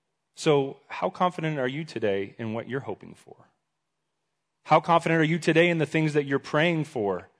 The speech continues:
you and your family? If I take you a step further, that freshman year of college,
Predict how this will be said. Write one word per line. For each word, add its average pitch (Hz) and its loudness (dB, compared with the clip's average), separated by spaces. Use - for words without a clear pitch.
you 139 0
and 131 0
your 117 2
family? 117 -4
If - 2
I 147 6
take 196 4
you 190 6
a 165 6
step 156 2
further, 165 2
that 131 2
freshman 151 0
year 139 2
of 120 0
college, 120 2